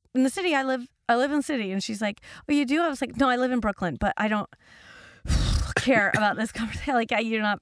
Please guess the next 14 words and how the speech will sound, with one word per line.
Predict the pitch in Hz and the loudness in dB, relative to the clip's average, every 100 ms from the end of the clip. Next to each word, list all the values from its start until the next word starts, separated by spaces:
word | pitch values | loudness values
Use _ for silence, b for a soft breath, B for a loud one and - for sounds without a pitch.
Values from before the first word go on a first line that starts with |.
| - - | -8 -4
answering | 190 180 214 202 | -2 -2 -2 -4
correctly." | 208 214 208 240 240 240 B B B | -2 -4 -4 -4 -6 -8 B B B
And | 208 | 0
then | 208 180 | 2 2
I | |
was | 180 180 | 0 -2
getting | - 185 | -2 -4
flustered. | 175 175 175 - 208 208 | -2 -2 -2 -2 -6 -2
And | 202 | -2
then | 190 | 0
I | 180 180 175 _ _ | 0 -2 -4 _ _
took | - 262 | -6 -4
the | 294 | -6
check. | - 208 180 - _ | -2 -2 -2 -6 _